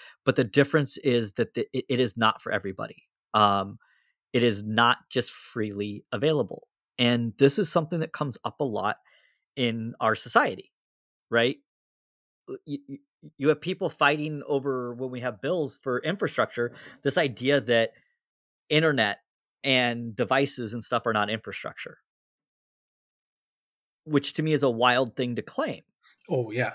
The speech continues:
Speaker 2: In this, this day and age where we're at, like, internet is, I mean, especially as, as,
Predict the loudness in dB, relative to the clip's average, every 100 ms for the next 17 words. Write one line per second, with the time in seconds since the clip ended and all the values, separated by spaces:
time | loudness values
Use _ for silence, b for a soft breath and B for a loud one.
0 | -8 -4 0 2 0 2 2 4 2 -2
1 | -4 -10 -8 0 0 0 -6 -8 -8 -8
2 | -8 -6 -4 -6 -8 -12 -14 -16 B B
3 | B B B B B _ -20 -20 _ -8
4 | -6 -6 -6 -8 -12 B B B -6 0
5 | 2 2 0 -2 -4 b b -10 -8 -2
6 | 0 0 4 4 4